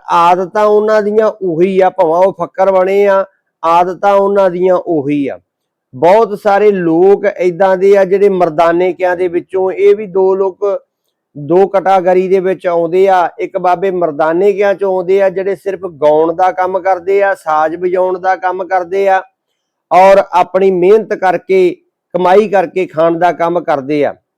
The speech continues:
ਇੱਕ ਉਹਨਾਂ ਦੇ ਵਿੱਚੋਂ ਦੂਜੀ ਕੈਟਾਗਰੀ ਦੇ ਲੋਕ ਆ, ਜਿਹੜੇ ਪਿੰਡਾਂ ਦੇ ਵਿੱਚੋਂ ਜਾ ਕੇ ਵਧਾਈਆਂ ਮੰਗਦੇ ਆ। ਔਰ ਇਹਨਾਂ ਦੇ ਵਿੱਚੋਂ ਹੀ ਕੁਝ ਲੋਕ ਉੱਠ ਕੇ,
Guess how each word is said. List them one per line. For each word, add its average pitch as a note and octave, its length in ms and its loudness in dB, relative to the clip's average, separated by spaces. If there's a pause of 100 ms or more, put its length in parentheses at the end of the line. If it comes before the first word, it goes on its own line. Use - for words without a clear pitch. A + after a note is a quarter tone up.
(340)
ਇੱਕ G3+ 220 -2
ਉਹਨਾਂ A3 300 2
ਦੇ G#3+ 120 2
ਵਿੱਚੋਂ G#3 300 0
ਦੂਜੀ F3 380 -4
ਕੈਟਾਗਰੀ F#3+ 560 -4
ਦੇ G3 160 -4
ਲੋਕ F#3 360 -2
ਆ, G3 60 2
ਜਿਹੜੇ G3 220 -2
ਪਿੰਡਾਂ F#3 420 -2
ਦੇ F#3+ 100 -2
ਵਿੱਚੋਂ F3+ 300 -6
ਜਾ F3 220 0
ਕੇ F#3+ 140 -6
ਵਧਾਈਆਂ F3 500 0
ਮੰਗਦੇ C#3+ 480 -2
ਆ। F#2 40 -10 (800)
ਔਰ G#3 300 6 (800)
ਇਹਨਾਂ A3+ 520 0
ਦੇ A3 120 4
ਵਿੱਚੋਂ G#3 340 0
ਹੀ A3 80 4
ਕੁਝ G3+ 300 0
ਲੋਕ G#3 340 2
ਉੱਠ F#3+ 320 -4
ਕੇ, G3 200 0